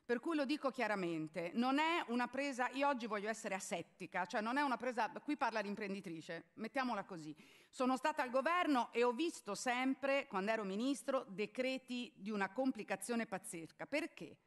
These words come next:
Come si fa? Si cerca di ascoltare tutti, che poi è quello che ho dovuto rifare io nel piccolo, ascoltare tutte le categorie, ascoltare tutti gli interessi,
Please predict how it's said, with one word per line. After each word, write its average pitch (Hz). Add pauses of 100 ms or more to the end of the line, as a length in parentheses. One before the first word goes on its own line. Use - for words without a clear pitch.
Come 320
si 180
fa? - (320)
Si 285
cerca 311
di 190
ascoltare 214
tutti, 254
che 185
poi 262
è 262
quello 302
che 240
ho 226
dovuto 233
rifare 233
io 190
nel 190
piccolo, 185
ascoltare 220
tutte 202
le -
categorie, 330
ascoltare 190
tutti 180
gli 208
interessi, 226